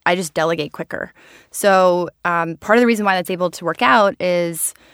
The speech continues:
I know what my strengths are, and I know, and I very well know what my weaknesses are, and I just delegate those, um, to the rest of my team and, and surround myself with people who are substantially better at,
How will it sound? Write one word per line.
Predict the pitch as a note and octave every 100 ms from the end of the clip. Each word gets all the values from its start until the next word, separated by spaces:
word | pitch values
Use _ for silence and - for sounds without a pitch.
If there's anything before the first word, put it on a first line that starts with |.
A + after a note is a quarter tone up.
| _ _ _ _ -
I | F#3
know | G3 G3 G3
what | G#3
my | G#3 G3
strengths | - E3+ E3+
are, | G#3+ A3+
and | F#3+
I | F3+
know, | F3 E3+ E3+ D#3+
and | F3
I | F3
very | E3+ F#3+ G#3 G#3
well | F3+ E3+
know | F3+ D#3+
what | E3
my | E3
weaknesses | E3 E3+ E3+ F3 E3
are, | D3+ D3+
and | D#3+
I |
just | D#3+ D#3 -
delegate | D3+ D#3+ D#3 D3
those, | D3+ C#3+ - E3 - -
um, | E3+ D#3 D#3+
to | - - E3
the | D#3
rest | D3+ -
of |
my | F3
team | F3 D#4+ D#4 G#3
and, | F#3 -
and | F3 -
surround | F3+ F#3+
myself | F#3 F3+ E3
with | F3 D3+
people | F#3 E3+ E3
who | F3+ E3+ D#3+ D#3+ - - - - -
are | F3+
substantially | F#3 F3+ - G#3 A3+ - A3
better | F#3+ G3 F#3+ F#3
at, | F3+ F3+